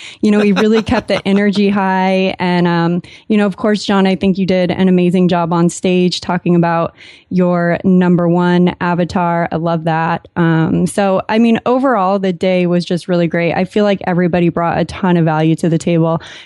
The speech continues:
And I really loved watching Stephanie and, uh, Cynthia talk on LinkedIn and Pinterest. I think those are two platforms that kind of easily get shoved to the back end because everybody's, you know, really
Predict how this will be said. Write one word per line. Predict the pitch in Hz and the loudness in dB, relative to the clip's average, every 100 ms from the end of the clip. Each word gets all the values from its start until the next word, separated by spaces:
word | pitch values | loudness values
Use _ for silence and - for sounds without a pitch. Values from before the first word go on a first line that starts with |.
| - 494 | -8 0
And | 294 277 247 | 2 4 2
I | - | 2
really | 226 220 294 294 247 | 0 4 4 4 4
loved | 214 196 | 2 0
watching | 202 190 196 - 190 185 - | 0 0 -2 -2 -2 -2 -6
Stephanie | - 202 196 196 190 190 185 - | -6 -4 -2 0 2 2 0 0
and, | 180 175 175 | 2 2 2
uh, | 185 175 170 | 0 0 0
Cynthia | - 226 262 233 170 165 | 0 0 2 2 0 0
talk | 175 156 165 - - - - - | -2 -2 -2 -4 -12 -20 -20 -6
on | 196 185 180 175 175 180 | -2 0 2 2 0 0
LinkedIn | 190 190 202 208 190 | 0 0 2 2 2
and | 175 160 | 2 2
Pinterest. | 214 220 180 160 180 - | 0 2 0 0 -2 -2
I | 196 | -2
think | 214 214 | 0 2
those | 220 208 | 2 0
are | 190 | -2
two | - 220 | 0 -2
platforms | 208 202 175 - 214 220 233 233 - - - | 0 -2 -2 -2 0 2 2 0 -4 -20 -8
that | 220 214 | -4 -2
kind | 214 214 214 | 0 2 2
of | 196 208 | 0 -2
easily | 220 202 220 208 | -2 2 2 2
get | 196 - | 0 -2
shoved | - 185 185 | -2 -2 0
to | 214 | 0
the | 185 | 0
back | 175 165 180 | 0 -2 -2
end | 226 233 240 | 0 2 4
because | 208 196 190 | 2 2 0
everybody's, | 190 196 190 190 190 175 196 | 2 0 0 2 2 2 0
you | 185 | 0
know, | 175 | 2
really | 175 180 196 196 | 2 2 2 2